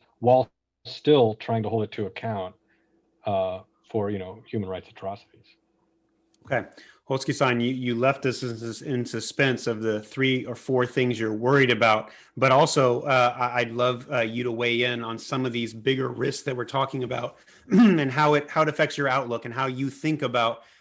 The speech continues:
Speaker 2: um, you know, from the private sector point of view, the disconnect we've talked about between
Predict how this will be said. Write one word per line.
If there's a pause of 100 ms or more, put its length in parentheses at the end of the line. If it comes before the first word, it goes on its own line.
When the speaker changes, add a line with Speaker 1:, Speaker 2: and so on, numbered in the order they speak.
Speaker 2:
um, (140)
you
know,
from
the
private
sector
point
of
view, (200)
the
disconnect
we've
talked
about
between